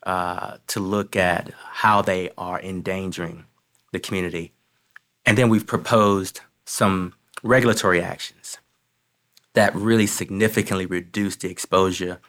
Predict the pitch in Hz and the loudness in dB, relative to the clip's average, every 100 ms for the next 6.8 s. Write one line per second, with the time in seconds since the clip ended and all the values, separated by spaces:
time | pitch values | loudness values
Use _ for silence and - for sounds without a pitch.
0 | _ _ _ _ 120 160 139 110 92 - | _ _ _ _ 0 2 4 4 2 2
1 | 110 98 - 98 95 - - 110 110 - | 2 2 0 -6 -8 -12 2 2 2 2
2 | 120 117 - 113 95 92 90 - _ _ | 4 4 2 0 2 0 -4 -12 _ _
3 | - 107 107 101 101 92 85 - - - | -4 0 2 0 -2 -4 -6 -12 -16 -18
4 | _ _ _ _ - 95 95 101 - - | _ _ _ _ -12 -8 -8 -10 -10 -4
5 | - 110 120 101 101 117 113 110 - - | -2 0 0 2 2 4 2 0 -4 0
6 | 127 117 104 101 101 92 90 | 4 4 4 0 2 2 2